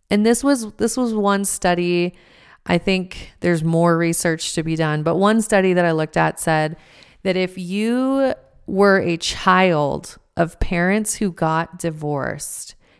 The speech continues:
you were much more likely to develop anxious attachment.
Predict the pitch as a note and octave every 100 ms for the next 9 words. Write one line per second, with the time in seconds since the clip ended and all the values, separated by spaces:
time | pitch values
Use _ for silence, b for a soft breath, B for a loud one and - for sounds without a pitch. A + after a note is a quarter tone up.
0 | b F3+ F3 F3 E3+ E3 F3 - G3 A3
1 | G#3+ E3 D#3 E3 E3 E3 E3 D#3+ D3+ D#3+
2 | D3+ E3 G#3 - - - D#3 D#3 - E3
3 | D#3 - - - _ - D#3+ - - C#2
4 | - - D2+ -